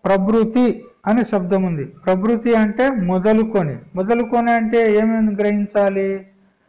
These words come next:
అంటే బ్రహ్మసూత్రాలే కాకుండా ఆ సూత్రాలకు ఆధారభూతమైనటువంటివి ఉపనిషత్తులు మరియు శ్రీకృష్ణ పరమాత్మ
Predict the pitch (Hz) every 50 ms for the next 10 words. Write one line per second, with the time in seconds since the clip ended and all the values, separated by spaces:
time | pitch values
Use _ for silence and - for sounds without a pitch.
0 | _ _ _ _ _ 202 202 240 247 226 170 170 180 185 190 208 214 220 226 220
1 | 220 - - 214 202 196 190 180 170 165 - 170 156 151 156 - 185 180 185 185
2 | 202 214 220 220 214 196 196 202 196 - - - 190 214 220 220 - 214 226 220
3 | 220 226 220 220 240 214 175 165 170 185 185 160 170 196 208 220 220 226 214 202
4 | 214 220 214 220 214 208 214 208 202 208 202 202 202 202 202 202 202 190 208 208
5 | 202 208 214 220 233 240 240 - _ _ _ _ _ _ _ _ _ _ _ _
6 | _ - 156 156 156 214 214 220 220 220 220 196 190 - - 151 123 107 - -
7 | _ _ _ _ _ _ _ _ _ _ 202 208 233 247 247 233 196 143 120 117
8 | 127 - - _ _ _ _ _ _ - 220 247 226 262 247 220 - 240 233 226
9 | 226 220 220 220 220 220 220 220 226 214